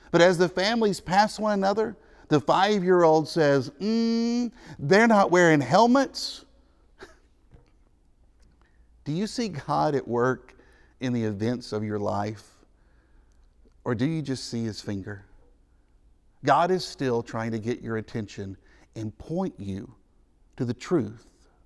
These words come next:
about Jesus. Luke tells us that the people who witnessed the wonders and signs done by God through the apostles were together and had everything in common. Now remember,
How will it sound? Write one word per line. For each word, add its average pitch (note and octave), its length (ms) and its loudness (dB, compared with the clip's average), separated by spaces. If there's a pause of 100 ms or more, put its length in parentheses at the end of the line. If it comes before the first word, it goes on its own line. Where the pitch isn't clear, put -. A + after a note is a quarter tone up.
(120)
about A2+ 280 -4
Jesus. - 580 -10 (1120)
Luke E3 220 2
tells D3+ 340 0
us A2+ 160 -4
that B2 100 -10
the B2 80 -8
people E3+ 400 -10
who C3+ 140 -2
witnessed A#2 480 -4
the A#2 80 -8
wonders C#3 460 -6
and A#2+ 120 -6
signs A#2 540 -6 (260)
done D3+ 240 2
by D3+ 140 0
God C3+ 320 2
through C3+ 120 -4
the B2 140 -2
apostles A2+ 720 -6 (280)
were C#3 120 4
together B2 720 -2 (300)
and B2 140 -2
had A2+ 180 0 (100)
everything A#2+ 800 -6
in A#2 160 -6
common. A2 420 -10 (760)
Now E3 100 4
remember, E3+ 460 2